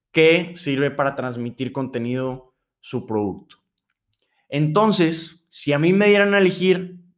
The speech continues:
si yo fuera Comcast, alguna de estas dos empresas, yo me iría por viacom C B S. Si Comcast llega a adquirir a viacom C B S, estaría adquiriendo todo su contenido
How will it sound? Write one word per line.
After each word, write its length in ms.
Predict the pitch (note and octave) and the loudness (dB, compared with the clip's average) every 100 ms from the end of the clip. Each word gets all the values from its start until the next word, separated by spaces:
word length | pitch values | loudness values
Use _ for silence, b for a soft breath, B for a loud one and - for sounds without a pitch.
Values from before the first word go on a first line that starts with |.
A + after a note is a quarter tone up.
| _ | _
si 200 | - B2 | -8 -2
yo 140 | C#3+ | -2
fuera 300 | C#3+ D#3+ D#3+ | 2 2 2
Comcast, 760 | E3 E3 D#3 - C3+ - - _ _ _ _ _ _ _ _ _ | 0 -4 -4 -6 -6 -8 -20 _ _ _ _ _ _ _ _ _
alguna 380 | - C3 C#3+ E3 | -6 -4 -2 -2
de 40 | |
estas 180 | D#3+ E3 | -2 -2
dos 160 | D#3+ E3+ | -2 -2
empresas, 720 | E3 F#3 F#3 G3+ G3+ - b b _ | -2 -2 -2 -4 -4 -12 b b _
yo 220 | C3+ C#3 D3+ | -4 2 4
me 180 | D#3+ | 4
iría 580 | D#3 C#3+ D#3 D#3 D#3 - - _ | 4 4 2 0 -4 -12 -20 _
por 180 | A#2+ A2 | -8 -4
viacom 400 | B2 C3+ C3+ B2 | -2 -4 -4 -8
C 120 | B2 A#2+ | -6 -6
B 140 | A2 | -6
S. 240 | F#2 - _ _ _ _ _ _ | -10 -18 _ _ _ _ _ _
Si 300 | - D#3 D3+ | -6 -4 0
Comcast 720 | F#3 G#3+ G#3 A3+ A3 - - - | 2 2 2 0 0 -6 -16 -6
llega 260 | C#3+ D#3+ | 2 2
a 20 | F3 | 2
adquirir 680 | E3+ D#3 C#3 D#3 D#3 D#3 - | -2 -2 2 0 -2 -12 -10
a 100 | B2 | -6
viacom 420 | C3 D3 D3 D3 | -2 -2 -2 -6
C 160 | D3 C3 | -6 -4
B 220 | B2 C3 | -2 -4
S, 320 | D3+ - _ _ _ - | -6 -14 _ _ _ -14
estaría 420 | B2 - B2+ C#3+ | -10 -4 -2 -2
adquiriendo 720 | C#3+ - E3 D#3 E3+ E3 - | -4 -6 -4 -2 -2 -4 -4
todo 300 | - E3+ F#3+ | 2 6 6
su 140 | F#3 - | 4 0
contenido 720 | D#3+ D3+ B2 C#3 D3+ D#3+ D#3 | 0 0 0 2 0 0 -6